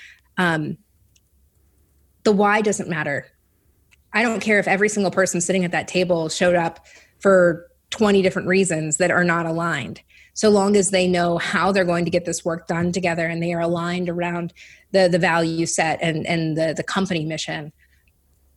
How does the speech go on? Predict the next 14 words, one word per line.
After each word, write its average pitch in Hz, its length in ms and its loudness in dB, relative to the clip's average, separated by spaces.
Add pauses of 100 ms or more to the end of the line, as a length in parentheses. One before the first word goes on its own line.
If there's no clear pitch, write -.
(420)
Why 202 420 4
is 240 380 2
important, 185 760 0
but 170 260 -2
it's, 180 340 -6
it 190 140 2
doesn't, 190 240 2
it's - 160 -4
not 196 160 0
important 190 480 -4
to 180 80 -8
be 175 220 -6
individually 165 840 -4 (240)
defined. - 520 -8